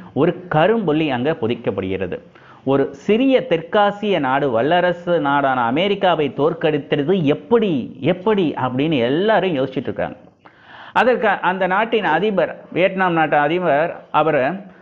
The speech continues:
ஒரே ஒரு வார்த்தையில முடிக்கிறாரு. "வல்லரசு நாடான கிட்டத்தட்ட அமெரிக்காவை நாங்கள் தோற்கடித்ததுக்கு ஒரே காரணம் ஒரே ஒரு ஆள் தான்,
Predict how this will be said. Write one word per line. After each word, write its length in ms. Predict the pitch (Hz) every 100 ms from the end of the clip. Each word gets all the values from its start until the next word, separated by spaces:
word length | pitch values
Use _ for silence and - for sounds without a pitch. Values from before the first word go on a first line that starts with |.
| -
ஒரே 280 | 117 139 185
ஒரு 100 | 208
வார்த்தையில 380 | 156 131 156 151
முடிக்கிறாரு. 540 | 127 117 123 104 82 82 - _ _ _ _ _ -
"வல்லரசு 600 | 117 170 220 233 233 214
நாடான 680 | 175 175 165 147 123 151 - _ - - _ _ _ _ _ _
கிட்டத்தட்ட 500 | 131 123 127 147 160
அமெரிக்காவை 880 | 139 196 269 240 175 147 127 170 - - _
நாங்கள் 760 | 120 139 196 202 165 165 - - _ _ _ _ -
தோற்கடித்ததுக்கு 1080 | 156 220 202 202 175 - 156 139 - 139 117
ஒரே 400 | 120 139 185 196
காரணம் 580 | 127 131 139 127 - - - _ _ _ _ _ _ _
ஒரே 360 | 107 104 117 160
ஒரு 160 | 165
ஆள் 160 | 113 107
தான், 160 | 107